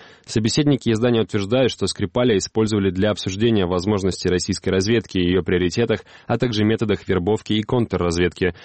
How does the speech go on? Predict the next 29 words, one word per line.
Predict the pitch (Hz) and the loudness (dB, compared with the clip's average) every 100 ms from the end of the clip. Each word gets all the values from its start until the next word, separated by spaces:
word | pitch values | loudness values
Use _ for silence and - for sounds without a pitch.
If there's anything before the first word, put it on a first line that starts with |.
| - - | -18 -6
Источники | - 135 131 131 110 | -2 -2 -2 -2 -4
Financial | - 113 123 110 113 | 0 0 0 0 -4
Times | 127 131 110 | 0 -2 -2
допускают, | 95 - 90 - 123 104 | -4 -4 -2 0 0 0
что | - 104 | 0 -2
именно | 117 120 120 120 | 2 2 2 0
это | 131 120 95 | -2 0 0
могло | 90 92 | 0 0
стать | - 95 | -2 -2
причиной | 98 92 - 123 | 0 0 0 0
покушения | 104 104 120 - 127 101 | 0 -2 -2 0 2 2
на | 95 | 0
Скрипаля. | - 92 95 95 90 - - _ | -2 -2 0 0 -2 -8 -20 _
Шестидесяти | - 120 160 143 - 107 | -4 0 2 2 0 -2
шестилетний | 113 - 113 120 110 | -2 0 0 2 2
Сергей | 98 107 98 104 | 0 0 0 0
Скрипаль | - 98 - 117 117 | 0 -2 0 0 2
и | |
его | 101 95 | 0 0
дочь | 95 92 - | 0 -2 -2
Юлия | 110 120 95 | 0 2 0
были | 104 113 | 0 0
отравлены | 107 117 107 104 | 0 0 0 0
четвертого | 95 - 113 - 101 | -2 0 0 0 0
марта | 98 117 120 95 | 0 0 -2 -2
в | |
английском | 95 98 113 - 98 | 0 2 0 0 2
городе | 104 98 | 2 2
Солсбери. | 95 131 113 95 90 | 0 2 2 2 2